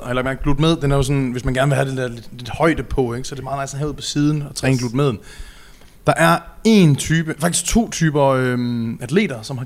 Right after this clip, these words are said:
Speaker 1: kæmpe store glutes af deres sport. Prøv at tænke over, når I ser, øh, folk, der laver ishockey.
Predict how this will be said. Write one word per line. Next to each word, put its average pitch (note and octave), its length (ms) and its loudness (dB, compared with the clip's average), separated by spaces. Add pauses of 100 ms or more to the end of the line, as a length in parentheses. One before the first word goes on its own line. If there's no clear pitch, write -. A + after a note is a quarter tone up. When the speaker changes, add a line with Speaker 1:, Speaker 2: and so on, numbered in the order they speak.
Speaker 1:
kæmpe G3+ 420 2
store C#3+ 440 -4 (100)
glutes C3+ 640 -4
af B2 60 -6
deres A#2+ 160 -4
sport. D#3 340 0 (120)
Prøv D#3 100 -10
at - 60 -16
tænke E3+ 240 0
over, C#3+ 120 0
når B2 80 -2
I A#2+ 80 -4
ser, A#2+ 440 -2 (260)
øh, A#2+ 160 -6
folk, C3 260 -2
der B2 60 -10
laver B2+ 240 -10
ishockey. B2+ 400 -4